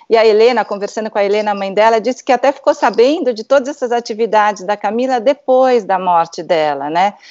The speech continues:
Como voluntária, ela atendia vítimas de violência doméstica na periferia, eh, de São Paulo. E é pra continuar com essa missão dela que nós estamos aqui hoje, né? É pra ajudar as vítimas,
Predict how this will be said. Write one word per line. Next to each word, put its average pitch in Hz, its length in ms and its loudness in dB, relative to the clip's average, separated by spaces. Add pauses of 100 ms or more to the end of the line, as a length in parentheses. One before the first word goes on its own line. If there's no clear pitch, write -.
(160)
Como 247 200 2
voluntária, 254 680 0
ela 226 320 0
atendia 240 420 -2
vítimas 247 460 -6
de 247 80 -4
violência 240 640 0
doméstica 233 880 0 (420)
na 233 220 2
periferia, 226 920 0
eh, 190 240 0
de 202 140 -6
São 240 180 -2
Paulo. 175 460 0 (320)
E 269 80 2
é 302 100 4
pra 330 200 0
continuar 330 640 -2
com 254 100 -6
essa 240 220 -6
missão 233 420 -2
dela 202 560 2 (220)
que 233 100 -8
nós 233 220 0
estamos 220 400 -4
aqui 214 340 0
hoje, 170 460 2
né? 190 280 -2 (240)
É 208 140 2
pra 233 540 2
ajudar 208 560 -2
as 175 180 -6
vítimas, 262 880 -2